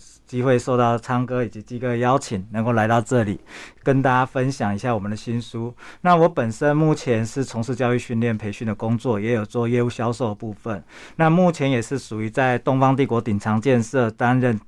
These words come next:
呃，专业训练的讲师，以及做一些，呃，房地产的一些团队领导的部分。那其实像这一次其实有机会出这个书，其实也是希望能够把自己过去的一些所学到的东西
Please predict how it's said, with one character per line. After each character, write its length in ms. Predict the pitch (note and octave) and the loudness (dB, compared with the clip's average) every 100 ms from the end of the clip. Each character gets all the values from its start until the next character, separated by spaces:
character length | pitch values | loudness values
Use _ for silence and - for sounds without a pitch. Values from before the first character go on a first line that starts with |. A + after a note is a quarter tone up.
| - | -6
呃， 260 | A2+ G#2+ | -4 -4
专 260 | G#2+ - C3 | -4 -2 0
业 80 | C3+ | 0
训 200 | C3 B2 | 0 0
练 100 | B2 | 0
的 80 | A2+ | -2
讲 240 | A2 E2+ | -6 -8
师， 380 | - B2 A#2+ A#2+ - - - | -12 -6 -4 -6 -12 -20 -14
以 100 | A2 | -12
及 140 | G#2+ A#2 | -8 -4
做 340 | C3+ B2+ A#2+ | 2 4 4
一 60 | B2 | 2
些， 220 | C3 B2 - | 2 0 -4
呃， 120 | - B2 - | -8 -8 -6
房 120 | B2 | 0
地 80 | C#3 | 0
产 180 | C#3 G#2 | 2 -2
的 80 | A2 | -2
一 60 | |
些 180 | B2 C3 | -4 -6
团 240 | B2 G#2+ A2 | -4 -6 -2
队 180 | C3+ | 0
领 200 | A2+ G#2 | 2 0
导 160 | A2+ F#2+ | 2 0
的 60 | G2 | -2
部 180 | A2 | -8
分。 280 | F#2+ A#2+ G#2 F2 - - - - | -8 -4 -4 -6 -18 -20 -20 0
那 160 | F3+ | 2
其 140 | F3 E3 | 2 2
实 120 | E3+ E3 | 0 -2
像 460 | - - F3 D#3+ | -14 0 2 4
这 160 | F#3 F#3+ | 6 6
一 60 | |
次 260 | F#3 - F3 | 4 4 2
其 120 | D3 | 2
实 140 | C#3 D3 | 2 4
有 100 | A#2 | 4
机 200 | C3+ C#3 | 2 4
会 160 | C#3+ | 4
出 200 | B2+ B2+ | 2 -2
这 120 | C3 | 0
个 100 | A#2+ | 0
书， 240 | A#2 - B2 | 0 -2 -4
其 180 | B2 B2 | -2 0
实 60 | |
也 100 | B2+ | 0
是 140 | G2+ B2 | 0 -6
希 160 | - | 0
望 220 | A#2+ A2+ | 2 4
能 100 | G#2+ | 2
够 120 | A2 A#2 | -2 -4
把 260 | - F2+ | -2 -4
自 160 | - B2 | -4 -10
己 140 | G2+ | -10
过 200 | - C3+ | -2 -2
去 160 | - C3 | 0 0
的 120 | B2+ | 2
一 20 | |
些 240 | A#2+ B2+ C3 | 4 4 2
所 180 | G2 | 0
学 240 | F#2+ - G2+ | -4 -4 -2
到 220 | A#2+ A2 | 0 0
的 100 | G2 | -2
东 220 | G#2+ A2 | -6 -6
西 240 | A2+ A#2 | -4 -8